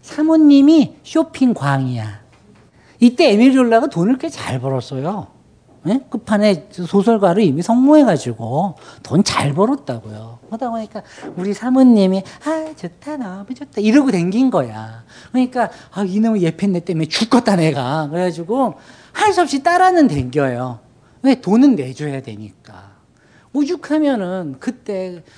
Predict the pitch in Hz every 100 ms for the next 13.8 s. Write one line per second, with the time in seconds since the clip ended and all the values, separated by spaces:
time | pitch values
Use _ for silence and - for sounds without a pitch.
0 | _ - 175 170 165 156 151 175 214 220
1 | 196 180 156 151 147 139 - 170 190 202
2 | 196 175 147 147 139 131 147 156 214 -
3 | - 175 151 135 123 120 117 156 143 143
4 | 135 131 127 123 110 117 160 175 151 -
5 | - - - 131 170 277 262 208 165 170
6 | - 170 147 135 123 143 151 143 135 -
7 | 180 185 175 180 180 254 247 220 170 147
8 | 156 135 139 - - - - 160 185 -
9 | 220 202 165 131 135 113 101 - _ _
10 | _ _ - - 180 208 202 - 180 160
11 | 135 131 143 160 _ - - 202 175 151
12 | 170 180 _ - - 247 233 214 202 185
13 | - 127 127 117 117 110 98 87